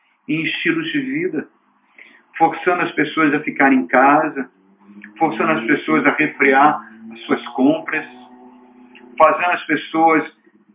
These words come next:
é, largarem de mão dos seus entretenimentos, das suas viagens, das suas idas aos shoppings, da,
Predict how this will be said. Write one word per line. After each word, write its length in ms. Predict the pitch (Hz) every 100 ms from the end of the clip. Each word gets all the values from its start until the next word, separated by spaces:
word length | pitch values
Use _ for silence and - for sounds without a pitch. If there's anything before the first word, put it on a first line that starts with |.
| _ _
é, 500 | 110 127 131 127 123
largarem 640 | 123 143 131 147 151 147 143
de 100 | 131
mão 260 | 139 147 139
dos 160 | 127
seus 180 | - 143
entretenimentos, 1200 | 147 - 139 139 147 139 127 127 135 151 147 151 - - _ _ _ _
das 160 | 131 127
suas 200 | 143 127 -
viagens, 580 | 123 123 135 143 131 120
das 160 | 120
suas 300 | - 127 120 127
idas 240 | 131 123
aos 120 | 117 -
shoppings, 680 | - 123 135 139 139 139 131 - _ _ - _ _ _ -
da, 460 | 123 123 123 -